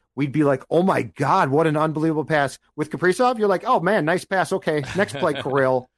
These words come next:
Speaker 1: Next expectation, Kirill." Did you, I've g-, got a question 'cause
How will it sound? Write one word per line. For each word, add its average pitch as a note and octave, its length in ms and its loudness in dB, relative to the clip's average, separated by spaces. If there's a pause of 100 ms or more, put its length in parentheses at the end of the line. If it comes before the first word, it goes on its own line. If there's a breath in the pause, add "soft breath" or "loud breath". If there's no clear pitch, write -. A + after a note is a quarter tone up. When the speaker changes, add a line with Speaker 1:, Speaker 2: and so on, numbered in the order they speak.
(100)
Speaker 1:
Next G#3+ 320 0
expectation, C#3 880 -6
Kirill." A2+ 480 -4 (1500)
Did C#3 200 -2
you, B3 440 2
I've D#3 220 0
g-, D#3 120 -12 (520)
got D#3+ 160 2
a D3+ 40 -2
question C3 340 -2
'cause A2+ 180 -8